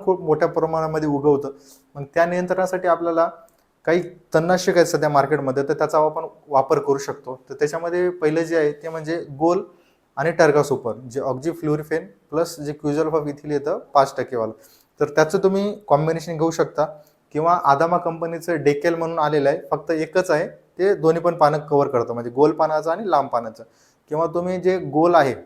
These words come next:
oxyfluorphan, त्याच्यासोबत तुम्ही Clodinofop जे आहे, ते घेऊ शकता,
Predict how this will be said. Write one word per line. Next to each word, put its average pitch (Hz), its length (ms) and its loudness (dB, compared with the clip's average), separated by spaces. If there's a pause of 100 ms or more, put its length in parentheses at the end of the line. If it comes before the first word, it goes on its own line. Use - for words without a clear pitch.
(140)
oxyfluorphan, 143 720 2
त्याच्यासोबत 160 540 -4
तुम्ही 165 220 -6 (640)
Clodinofop 175 580 4 (580)
जे 151 100 2
आहे, 123 180 -4 (140)
ते 170 80 2
घेऊ 160 160 2
शकता, 147 540 -2